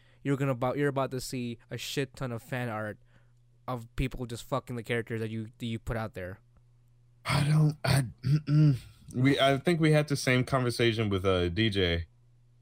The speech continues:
Speaker 2: Uh,
Speaker 1: Oh,
Speaker 2: fucking, I
Speaker 1: T J?
Speaker 2: just, T J, yeah, sorry. Uh, we had the same conversation with T J. I, as, if I were a creator, I don't think I would like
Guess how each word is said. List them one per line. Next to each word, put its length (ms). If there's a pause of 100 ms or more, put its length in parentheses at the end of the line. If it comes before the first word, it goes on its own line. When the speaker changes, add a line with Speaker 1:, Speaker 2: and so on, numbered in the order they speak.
(100)
Speaker 2:
Uh, 720 (200)
Speaker 1:
Oh, 120
Speaker 2:
fucking, 440 (120)
I 100
Speaker 1:
T 60
J? 40
Speaker 2:
just, 440 (680)
T 120
J, 240
yeah, 180
sorry. 300 (460)
Uh, 640
we 80
had 160
the 40
same 200
conversation 520
with 100
T 120
J. 260 (360)
I, 280 (260)
as, 280 (100)
if 220
I 180
were 200
a 40
creator, 680
I 260 (260)
don't 340
think 180
I 120
would 180
like 480